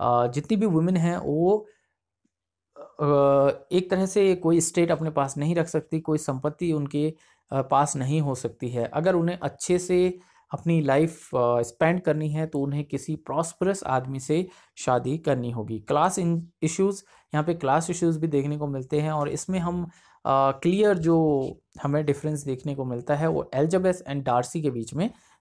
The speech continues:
देखने को मिलता है। इंडिविजुअल वर्सेस सोसाइटी भी यहाँ पर हमें देखने को मिलता है कि इंडिविजुअल जो डिसीजन है वो किस तरह से लिए जाते हैं और जो सोसाइटी है वो किसी के, अ, जो डिसीजन है उनको किस तरह से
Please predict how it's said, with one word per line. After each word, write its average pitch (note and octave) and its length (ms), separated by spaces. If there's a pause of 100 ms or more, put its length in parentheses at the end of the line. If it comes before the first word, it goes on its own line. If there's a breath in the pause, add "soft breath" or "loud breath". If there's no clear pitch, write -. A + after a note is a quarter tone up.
देखने B2+ 340
को G3+ 260 (280 loud breath)
मिलता B2+ 280
है। A#2+ 240
इंडिविजुअल G3+ 460
वर्सेस E3 440
सोसाइटी C#3+ 440
भी F3+ 120
यहाँ E3+ 180
पर E3+ 120
हमें E3+ 180
देखने D#3+ 240
को E3 100
मिलता D#3 300
है E3 200 (360 soft breath)
कि D3 80
इंडिविजुअल F3+ 680
जो D#3 140
डिसीजन E3 540
है E3 80
वो C#3 220
किस - 300
तरह C#3+ 160
से D3+ 140
लिए C#3+ 200
जाते C#3 320
हैं C#3+ 200 (300 soft breath)
और E3+ 160
जो F3 80
सोसाइटी D#3+ 520
है E3 160
वो E3 160
किसी E3 340
के, D#3 300 (460 soft breath)
अ, B2+ 200
जो B2+ 100
डिसीजन F3 540
है D#3+ 240
उनको C#3 340
किस F3+ 260
तरह B2+ 180
से D#3+ 340